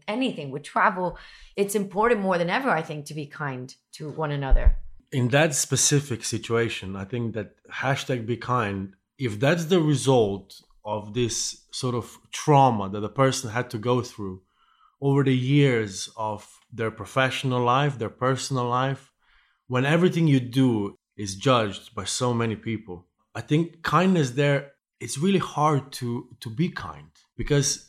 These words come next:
Speaker 2: people are not gonna write to you. I'm not gonna say everyone, but in majority, in my experience, people are only gonna write bad things. If you have something bad and something good in your head, you're more than likely only gonna write the bad, if this makes sense.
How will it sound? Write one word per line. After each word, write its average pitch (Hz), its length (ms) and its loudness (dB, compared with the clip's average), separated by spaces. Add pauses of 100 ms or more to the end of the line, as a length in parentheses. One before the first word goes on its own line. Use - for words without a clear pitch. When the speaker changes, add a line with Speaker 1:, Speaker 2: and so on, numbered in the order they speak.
(180)
Speaker 2:
people 214 300 0
are 147 160 2
not 240 120 2 (120)
gonna 202 240 2 (760)
write 147 380 4
to 110 60 -4 (100)
you. 87 100 -8 (540)
I'm 131 120 -6
not 190 100 -4
gonna 156 140 -2 (100)
say 120 60 2 (140)
everyone, 85 340 -6 (340)
but 107 120 -4 (160)
in 151 60 0 (120)
majority, 147 560 4
in - 20 -2 (120)
my 151 140 4
experience, 107 560 -4 (140)
people 160 200 -2
are 113 100 0
only 147 160 2
gonna 117 220 0
write 104 260 -2
bad 98 120 -6 (120)
things. - 380 -18 (720)
If 113 160 -6
you 156 140 4
have 196 100 2 (100)
something 220 240 4 (120)
bad 156 140 6
and 131 140 4
something 143 260 4
good 143 200 6
in 120 60 2
your 107 160 0
head, 123 160 2
you're 113 80 0 (140)
more 180 80 6
than 160 200 6
likely 143 240 2
only 120 260 2
gonna 107 200 0
write 107 140 0
the 90 120 -6 (100)
bad, 80 120 -4 (360)
if 92 60 -10
this 98 180 -6
makes 98 200 -6
sense. 269 440 -6